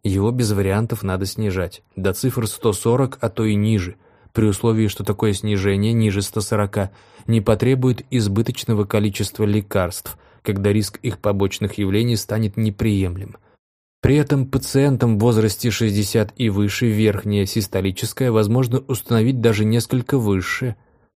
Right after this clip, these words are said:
сто пятьдесят миллиметров ртутного столба,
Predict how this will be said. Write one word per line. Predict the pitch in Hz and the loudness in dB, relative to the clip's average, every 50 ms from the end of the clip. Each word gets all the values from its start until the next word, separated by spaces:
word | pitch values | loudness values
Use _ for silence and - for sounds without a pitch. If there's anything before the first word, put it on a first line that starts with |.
| _ - | _ -18
сто | - - - 135 113 | -12 -4 -2 -2 -2
пятьдесят | - - 120 110 107 113 101 - - 110 107 - | 0 0 -2 0 0 -2 0 0 0 0 0 2
миллиметров | 127 120 110 107 101 98 101 101 - 110 110 - | 0 2 2 2 2 0 0 -2 -2 -2 -4 -2
ртутного | - 104 98 - 104 98 101 110 104 110 | -4 -6 -4 -4 -6 -4 -4 -2 -2 -2
столба, | 107 - - 123 131 139 147 160 139 | -4 -4 -4 -2 -2 0 0 -2 -2